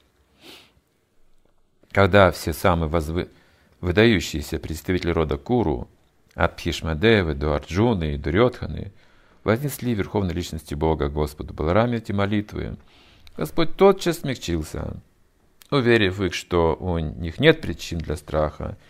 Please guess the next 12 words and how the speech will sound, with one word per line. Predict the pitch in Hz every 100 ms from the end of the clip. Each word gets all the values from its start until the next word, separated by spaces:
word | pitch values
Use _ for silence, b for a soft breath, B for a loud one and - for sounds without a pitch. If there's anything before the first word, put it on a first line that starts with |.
| b b b b b
им | 104 90
не | 82
нужно | 80 104 120 101
беспокоиться. | 71 98 - 92 - 82 62 - - - _ _ _ _ _ _ _ - - 82 _ _ -
Он | 120 113
только | - 101 82
что, | - 85
как | 82 92
обычный | 82 76 - 76
человек, | - 110 175 - - - - - -
Баларам | - 123 131 131 127
был, | 131 131